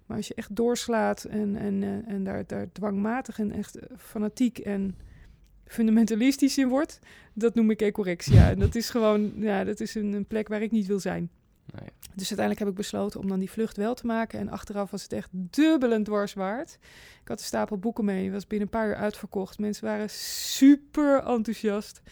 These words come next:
Speaker 2: Ja.
Speaker 1: Heel veel vragen van, eh, wil je, eh, wil je het boek vertalen?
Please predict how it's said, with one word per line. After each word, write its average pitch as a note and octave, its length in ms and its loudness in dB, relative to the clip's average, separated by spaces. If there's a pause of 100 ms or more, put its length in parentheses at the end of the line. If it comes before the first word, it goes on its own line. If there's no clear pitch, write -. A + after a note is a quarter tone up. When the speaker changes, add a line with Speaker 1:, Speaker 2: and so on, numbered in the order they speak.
(120)
Speaker 2:
Ja. F2 220 -4
Speaker 1:
Heel B3 180 2
veel A#3+ 180 -2
vragen A#3 520 -2
van, G#3 280 -6
eh, G3+ 100 -2
wil G#3 160 -2
je, G3 580 -4
eh, F#3+ 80 -8 (520)
wil G#3 100 -10
je G#3+ 60 -6
het G#3 80 -8
boek G3+ 160 -8
vertalen? B3 460 -6